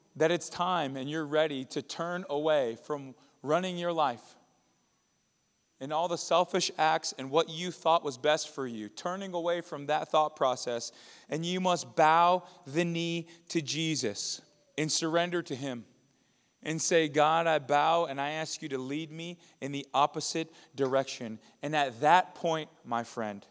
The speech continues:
you are recognizing that the life you have lived has been good. It's been good. There are a lot of things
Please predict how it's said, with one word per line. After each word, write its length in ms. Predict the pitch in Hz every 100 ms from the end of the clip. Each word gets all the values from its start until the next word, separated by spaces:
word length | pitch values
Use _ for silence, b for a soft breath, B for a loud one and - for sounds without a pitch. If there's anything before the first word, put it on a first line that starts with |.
| _ _ _ B B B
you 280 | 127 170 180
are 120 | 165
recognizing 920 | 151 170 170 143 127 120 113 110 98 b b b
that 460 | 120 135 135 113 113
the 100 | 123
life 400 | 113 123 165 180 -
you 240 | 139 160
have 220 | 170 156
lived 540 | 135 151 143 120 - - b b
has 300 | - 156 120
been 460 | 110 180 175 139 120
good. 380 | 147 190 254 120 - - - -
It's 140 | 220 -
been 240 | 311 277
good. 280 | 277 320 139 - - - _ _ _ _ _ b b b
There 280 | 135 202 254
are 20 |
a 80 | 233
lot 340 | 196 202 262
of 80 | 277
things 680 | - 262 285 233 147 -